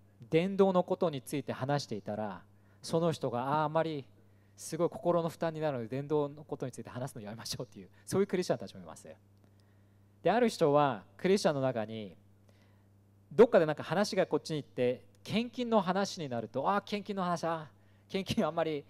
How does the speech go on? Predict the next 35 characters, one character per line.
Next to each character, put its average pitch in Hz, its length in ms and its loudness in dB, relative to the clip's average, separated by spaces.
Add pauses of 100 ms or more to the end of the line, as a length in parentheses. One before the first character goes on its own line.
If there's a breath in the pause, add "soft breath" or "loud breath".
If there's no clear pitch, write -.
(160 soft breath)
し - 100 -14
た 214 120 10
く 180 60 4
な 143 80 2
い、 127 40 -4
献 185 220 -6
金 190 100 -8
の 185 80 0
話 170 260 0
や 127 60 2
め 131 100 -2
ま 135 140 0
し - 80 -6
ょ 139 40 0
う」 - 20 -16
っ - 20 -16
て 151 80 -4
い - 20 0
う 175 40 -2
よ - 20 -2
う - 20 0
な 190 60 -4
ク - 140 -6
リ 190 80 2
ス - 40 -8
チ 170 60 -2
ャ 139 40 -2
ン - 20 -6
た 123 100 -6
ち - 80 -14
も 113 60 -14
い 110 80 -14
ま 107 100 -12
す。 - 140 -16
な 95 60 -14